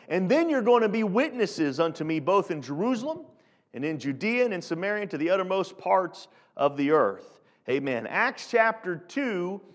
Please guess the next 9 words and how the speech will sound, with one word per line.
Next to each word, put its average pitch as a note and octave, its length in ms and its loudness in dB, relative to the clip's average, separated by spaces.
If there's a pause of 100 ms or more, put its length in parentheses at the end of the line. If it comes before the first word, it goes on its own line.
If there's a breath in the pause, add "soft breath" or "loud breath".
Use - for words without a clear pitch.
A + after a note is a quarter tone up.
(180 soft breath)
was E3 280 4
the F3+ 100 2
birth D3 600 4
date C#3 500 0
of G#3+ 420 8
the G3+ 80 8
New G3+ 240 0
Testament G#3 580 -2
church. - 680 -4